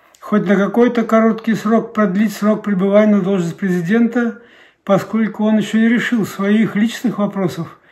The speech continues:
и вопросов его ближайшего окружения, родственников его.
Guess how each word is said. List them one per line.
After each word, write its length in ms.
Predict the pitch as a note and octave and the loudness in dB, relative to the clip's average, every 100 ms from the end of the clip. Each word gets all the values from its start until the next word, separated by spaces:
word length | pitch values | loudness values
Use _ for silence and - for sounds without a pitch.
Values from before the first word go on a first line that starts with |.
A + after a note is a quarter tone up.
| - - _ - | -20 -20 _ 0
и 80 | F#3 | 0
вопросов 500 | F#3 G#3 G#3+ - G3+ | 2 0 -2 -2 -4
его 100 | F#3 | -2
ближайшего 640 | F#3+ F#3 G#3+ G#3 - G#3+ | 0 2 2 0 -2 -4
окружения, 560 | G#3 A#3+ G#3 A3 F3+ F3+ | -4 -4 -2 0 0 0
родственников 680 | A3+ G#3 - F#3 E3 D3 | 0 -4 -4 -4 -4 -8
его. 280 | E3 D3+ D3 | -8 -8 -12